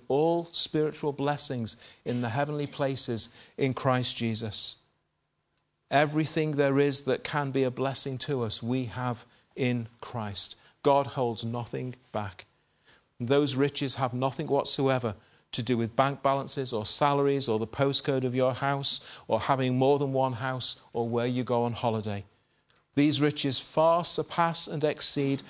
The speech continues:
those kinds of things, and these riches are completely independent of those kinds of things.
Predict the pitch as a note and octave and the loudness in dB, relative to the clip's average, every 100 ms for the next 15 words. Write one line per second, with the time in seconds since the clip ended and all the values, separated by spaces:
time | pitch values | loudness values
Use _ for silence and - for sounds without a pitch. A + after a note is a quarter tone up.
0 | - - C3 C3+ - C#3+ C3 B2 B2 - | -10 0 2 2 -2 -4 -2 -2 -6 -6
1 | B2 A#2 A#2 - - - - A#2+ A2+ C#3 | -6 -4 -2 -4 -6 -14 -6 -4 0 0
2 | D3 B2+ C3 - C#3+ C3+ C3+ A#2 - A#2+ | 0 0 -2 -2 -4 -2 -2 -2 -4 -8
3 | - D3 - C#3 - D3+ D3 D3 C#3+ - | -8 -8 -6 -8 -6 -6 -4 -6 -10 -8
4 | D3+ D3+ A#2+ A2 G2+ - - - A#2 G#2+ | -6 -4 -2 -4 -6 -12 -16 -10 -10 -2
5 | B2+ C3 C3 - C3+ B2+ B2+ A#2 A2+ - | -2 0 -4 -6 -6 -4 -4 -6 -6 -6
6 | A2+ A2 G#2 | -4 -2 -4